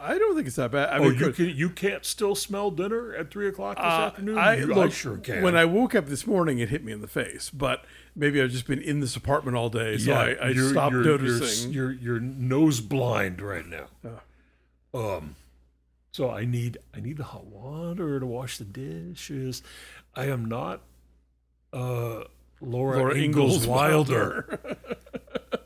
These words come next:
Speaker 2: I would not last one hour in the post-apocalypse or the nineteenth century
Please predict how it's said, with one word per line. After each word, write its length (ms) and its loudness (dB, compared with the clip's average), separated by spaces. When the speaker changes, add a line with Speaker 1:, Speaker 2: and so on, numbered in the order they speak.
Speaker 2:
I 100 6
would 180 2
not 240 0
last 360 0
one 360 0
hour 500 0
in 120 -8
the 60 -6
post-apocalypse 960 -6
or 160 -6
the 100 -8
nineteenth 500 -8
century 680 -10